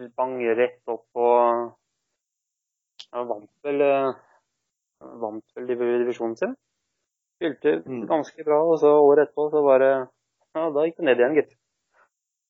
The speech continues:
Speaker 1: Det er jo Colorado-syndrom, da, så vi får se i år, da, om den, om den, eh, fortsetter, om
Speaker 2: Nei, jeg er rett og slett så spennende på første rekka. Jeg er spennende på, på Ranten og McKinnon i Landeskog. Om de klarer å,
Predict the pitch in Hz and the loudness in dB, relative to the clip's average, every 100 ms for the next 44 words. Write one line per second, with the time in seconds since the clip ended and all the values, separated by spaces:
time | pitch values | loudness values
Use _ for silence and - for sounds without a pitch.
0 | - 160 135 139 143 202 185 127 127 135 | 0 4 4 4 4 4 6 2 0 -4
1 | 147 202 165 156 170 208 156 170 185 254 | -4 0 -2 -2 -8 -8 -6 -4 -2 -2
2 | 262 208 202 190 180 175 175 _ _ _ | -4 -6 -6 -6 -6 -8 -10 _ _ _
3 | _ _ _ _ _ _ _ - 160 151 | _ _ _ _ _ _ _ -12 -2 2
4 | 147 147 147 147 147 143 143 - 117 120 | 2 0 0 2 2 0 -2 -4 -2 0
5 | 220 320 202 190 185 180 - - 151 143 | 0 0 0 0 -2 -4 -8 -2 -2 -2
6 | _ _ - 131 151 127 120 127 131 123 | _ _ -4 2 4 4 2 -4 -8 -10
7 | 117 127 110 113 117 123 123 104 80 - | -6 -6 -6 -8 -8 -8 -8 -8 -8 -8
8 | - _ _ - 131 135 135 - 123 110 | -16 _ _ 0 0 0 -4 -10 -10 -10
9 | 110 123 120 113 110 107 104 110 127 110 | -12 -8 -8 -6 -8 -10 -12 -10 -8 -6
10 | 69 - 90 90 - 117 98 104 98 71 | -8 -12 -14 -12 -10 -12 -12 -8 -8 -8
11 | - 107 - - 127 127 123 - 135 107 | -12 -14 -14 -16 -12 -12 -14 -8 -4 -4
12 | 90 104 113 113 113 | -4 -10 -10 -10 -12